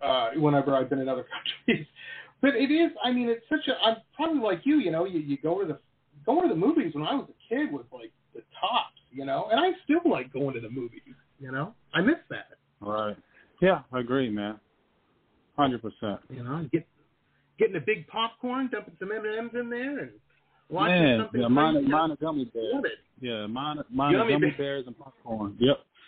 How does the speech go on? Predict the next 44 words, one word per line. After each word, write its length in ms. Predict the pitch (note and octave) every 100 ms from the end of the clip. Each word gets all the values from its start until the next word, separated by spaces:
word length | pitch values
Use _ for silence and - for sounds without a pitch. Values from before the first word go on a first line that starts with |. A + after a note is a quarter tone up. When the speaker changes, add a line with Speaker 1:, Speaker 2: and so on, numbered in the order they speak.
| - _
Speaker 2:
Or, 160 | D3 D#3
or 140 | D3 D3
Mike 240 | D3 D#3+
and 100 | D#3+
Speaker 1:
Nice. 120 | C#3 C3+
Speaker 2:
Ike 40 | B2
and 100 | G#2+
popcorn. 500 | A2+ G2+ A2+ G#2 A#2
Either 100 | B2
one 160 | B2+
of 80 | A#2+
those, 220 | A#2 A2 G#2+
I'm 120 | A2
good 140 | A2
to 80 | G#2
go. 240 | G2+ G2+ G2 _ _ _ _ _ _ _ _ _ _ _ -
Speaker 1:
I'm 60 | - -
telling 260 | G4 G3
you, 80 | E4
the 540 | - C#4+ F#4 F#4+ - G3
first 220 | A#3+ B3
time 180 | - A3+
my 120 | G#3
wife 240 | F#3+ F#3 F3 F3
saw 140 | F3+
me 100 | E3+
do 180 | D3+ D#3+
that, 180 | D3+ C#3+ -
she 60 | D3+
was 100 | D3
like, 160 | D3 C#3 _ _ _ -
"What 100 | D4+
are 40 |
you 140 | A3+ E3+
doing? 360 | B3+ F4 A3 B2+
You're 140 | D#3+
messing 320 | B3 D#4+ A3+
up 140 | D4+ -
the 60 | -
plot." 160 | F3+ -
I'm 200 | B2+ D3+
like, 200 | C3+ B2 D3+ C3+ -
Speaker 2:
<laughs> 240 | D#3+ -
Speaker 1:
"Oh, 320 | F#3 D#3+ D3